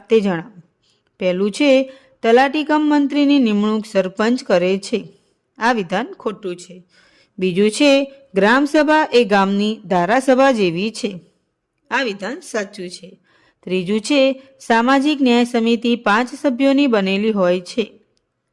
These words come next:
આ વિધાન પણ સાચું છે. ચોથું છે જિલ્લા આયોજન સમિતિના સચિવ કલેક્ટર હોય છે. આ વિધાન પણ સાચું છે. એ પછી પ્રશ્ન ત્રણ,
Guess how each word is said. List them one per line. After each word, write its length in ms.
આ 120
વિધાન 340
પણ 160
સાચું 460
છે. 320
ચોથું 340
છે 300
જિલ્લા 420
આયોજન 280
સમિતિના 640
સચિવ 600
કલેક્ટર 460
હોય 280
છે. 260
આ 120
વિધાન 340
પણ 200
સાચું 480
છે. 260
એ 100
પછી 400
પ્રશ્ન 600
ત્રણ, 540